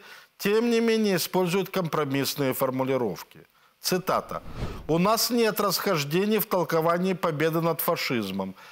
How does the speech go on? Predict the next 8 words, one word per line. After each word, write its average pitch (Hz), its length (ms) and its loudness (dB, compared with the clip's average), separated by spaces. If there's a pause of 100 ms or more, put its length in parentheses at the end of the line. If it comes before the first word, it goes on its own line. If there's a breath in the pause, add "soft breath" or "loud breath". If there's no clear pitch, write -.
(180 loud breath)
Мы 185 160 0
признаем 208 580 2
огромную, 190 600 2
даже 170 280 0
главную 151 720 4
роль 120 220 2
Советского 123 580 -2
Союза 139 520 -2